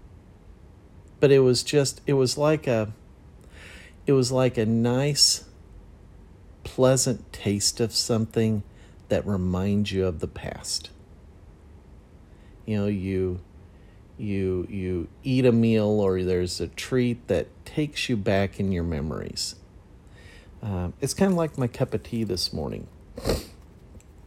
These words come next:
I'm not having any kind of an exotic tea. This is good old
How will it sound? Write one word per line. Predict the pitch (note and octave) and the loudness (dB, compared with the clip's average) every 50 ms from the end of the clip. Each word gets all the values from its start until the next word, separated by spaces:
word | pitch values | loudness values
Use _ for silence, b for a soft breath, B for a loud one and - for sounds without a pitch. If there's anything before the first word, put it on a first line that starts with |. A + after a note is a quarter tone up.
| - - - - - - - - - - - - - | -20 -20 -20 -20 -20 -20 -20 -20 -20 -20 -16 -6 0
I'm | A#2+ C3 | 2 4
not | C#3+ D3 C#3+ B2 | 4 6 6 6
having | B2+ B2 B2 B2 A#2 A2 A2 | 6 6 6 6 6 6 6
any | A2 A2+ G#2+ | 6 6 4
kind | G2 A#2 A2 G#2 G2+ | 4 4 4 4 4
of | F#2+ | 4
an | F2+ | 2
exotic | F2 D#2+ D2+ D#2 F#2 F#2+ G2 G2 F#2+ F#2 E2 - - | 0 -2 -2 0 2 2 4 4 4 2 0 -2 -6
tea. | - F#2 D#2+ D2+ | -6 -6 -6 -4
This | C#2+ C#2+ G2+ A2+ C3 - - - - - | -2 0 2 2 2 2 0 -4 -2 0
is | A2 F#2+ F#2 F2 E2 D2+ - - D#2+ E2+ F2 - - | 0 2 2 2 0 -2 -6 -8 -10 -12 -14 -10 -4
good | - A2 G#2+ A2+ A#2+ A#2 A2 | 0 4 6 6 8 8 8
old | G#2 F#2+ F#2+ G2 G2 F#2+ F#2+ F#2 F#2 F#2 F2 - | 8 6 6 6 6 6 6 6 4 2 0 -4